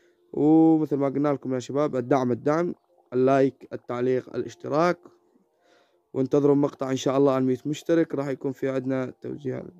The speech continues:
شاورما، خمس سندويشات شاورما،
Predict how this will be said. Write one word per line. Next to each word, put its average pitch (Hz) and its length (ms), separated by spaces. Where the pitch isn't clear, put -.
شاورما، 131 680
خمس 123 180
سندويشات 123 480
شاورما، 135 600